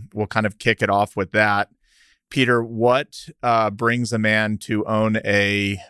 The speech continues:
property management business in Columbus, Ohio?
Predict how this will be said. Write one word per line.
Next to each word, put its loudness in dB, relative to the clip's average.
property 0
management -4
business -8
in -10
Columbus, -6
Ohio? -2